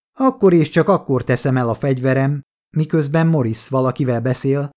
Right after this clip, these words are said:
az átkozott rádióján keresztül. Hol a pokolban volt az embere, amikor feljöttem?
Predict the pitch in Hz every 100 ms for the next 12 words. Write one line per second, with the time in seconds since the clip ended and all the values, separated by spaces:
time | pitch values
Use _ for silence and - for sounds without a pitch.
0 | _ _ - 147 123 98 - 107 104 107
1 | 127 120 113 107 107 107 107 101 110 104
2 | - - 117 110 - _ _ _ _ _
3 | 127 175 147 131 110 123 120 120 117 117
4 | 110 117 107 113 107 107 107 110 107 110
5 | 98 120 107 107 107 - - 104 101